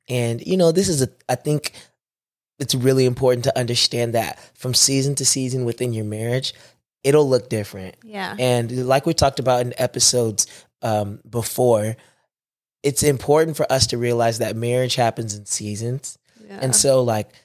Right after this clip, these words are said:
Speaker 1: having seasonal resets, even in the area of prayer and seeking God together, is so
Speaker 2: Yeah.
Speaker 1: important. Like, when we first got married, we were able to pray so much together.
Speaker 2: Yeah, we prayed so much, and we read, we read scripture every morning today, together.
Speaker 1: Yeah.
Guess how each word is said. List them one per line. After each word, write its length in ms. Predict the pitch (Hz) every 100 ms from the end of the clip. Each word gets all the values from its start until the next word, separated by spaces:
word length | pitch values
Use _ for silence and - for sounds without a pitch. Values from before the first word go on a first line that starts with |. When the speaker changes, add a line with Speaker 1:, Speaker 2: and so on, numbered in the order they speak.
| _ _ _
Speaker 1:
having 360 | - 135 147 156
seasonal 520 | - 143 123 127 120
resets, 600 | 113 123 127 - 113 110 -
even 380 | 135 135 147 143 -
in 220 | 127 123
the 160 | 120 131
area 400 | 123 123 120 113
of 180 | 107 -
prayer 500 | 135 127 127 127 127
and 140 | 117 110
seeking 360 | 135 123 120
God 220 | 113 120 120
together, 280 | 127 131 120
is 80 |
so 120 | 120 123
Speaker 2:
Yeah. 60 |
Speaker 1:
important. 380 | 120 127 120 120
Like, 200 | 113 110 - - _
when 140 | 123
we 100 | 143
first 300 | 185 147 156
got 180 | 143 131
married, 480 | 135 135 131 131 - - _
we 140 | 143 170
were 80 | 147
able 300 | 131 127 120
to 80 |
pray 280 | 120 127 117
so 340 | 110 - 139 135
much 280 | 123 120
together. 380 | - 120 120 117
Speaker 2:
Yeah, 160 | 220 214
we 100 | 226
prayed 280 | 220 262 262
so 120 | 254
much, 220 | 240 240 -
and 180 | 220 202
we 180 | 202
read, 440 | 196 196 208 208 208 _ _ _
we 100 | 226
read 320 | 220 233 226
scripture 420 | - - 226 - 190
every 280 | 180 202
morning 420 | 196 190 190 190 185
today, 460 | 165 110 98 - _ - -
together. 520 | 240 175 156 170
Speaker 1:
Yeah. 20 | 113